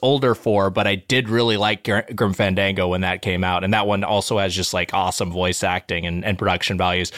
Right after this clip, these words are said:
Um, uh, just a couple puzzles I wanted to, to, to mention before we get to final thoughts. But the,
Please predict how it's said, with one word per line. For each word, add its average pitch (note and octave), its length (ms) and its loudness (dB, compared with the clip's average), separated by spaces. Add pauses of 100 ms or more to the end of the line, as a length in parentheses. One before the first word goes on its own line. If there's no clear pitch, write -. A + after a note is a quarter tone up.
(160)
Um, D3 240 2
uh, D#3+ 80 2
just G3+ 200 -2
a - 20 0
couple G#3+ 220 2
puzzles D#3 420 2
I D#3 60 4
wanted D3 500 2
to, C3 200 2
to, - 20 -
to C3 180 0
mention B2+ 320 2
before B2+ 240 2
we B2 140 2
get A#2 140 0
to B2 60 -4
final A#2 300 2
thoughts. A#2 380 0
But A#2 240 0
the, A2+ 280 2